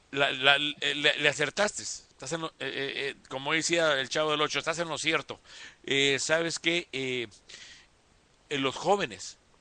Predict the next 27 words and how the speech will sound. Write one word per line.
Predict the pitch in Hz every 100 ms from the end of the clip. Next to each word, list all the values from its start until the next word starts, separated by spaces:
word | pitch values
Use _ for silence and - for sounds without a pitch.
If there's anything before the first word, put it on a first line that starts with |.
| _ -
y, | 139
y | 147
la | 147
mayoría | 139 151 190
de |
los | 185
jóvenes, | - 185 185 180
cuando | 151 143
yo | 147 170
di | 190
clases | 190 185 175
en | 156
una | 147 160
escuela | - 160 151
privada, | 120 120 135 131 135
en | -
Montessori | 110 110 127 - 135 131 117
Schools, | - 131 131 117
aquí | 110 - 117 117
en, | - 101 101
en, | 104 101
en, | - 104 104 -
en, | - 101 -
en, | 101 101 95
en | 101 101
Redlands, | 117 104 104 113 - - - - -
California, | 98 92 123 113 113